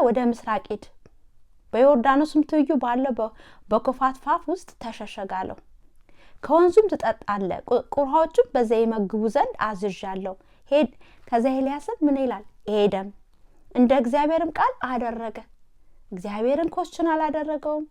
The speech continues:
ለምን እዛ ላከኝ አላለውም። አይ፣ እኔ የተሻለ ቦታ አለ ልሂድ አላለውም። ነገር ግን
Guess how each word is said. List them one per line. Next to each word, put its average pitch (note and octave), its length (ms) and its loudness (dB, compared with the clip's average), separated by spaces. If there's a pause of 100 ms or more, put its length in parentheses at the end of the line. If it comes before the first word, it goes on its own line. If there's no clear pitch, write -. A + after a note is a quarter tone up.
(260)
ለምን D4+ 340 4
እዛ F4 260 0
ላከኝ D#4+ 420 -2
አላለውም። D4 580 -2
አይ፣ B3+ 160 0
እኔ D4+ 120 0
የተሻለ D#4 460 -2
ቦታ D4 260 -4
አለ D4 240 -2
ልሂድ C4+ 280 -2
አላለውም። B3 480 -4 (360)
ነገር F#3 400 -6 (100)
ግን F3+ 180 -8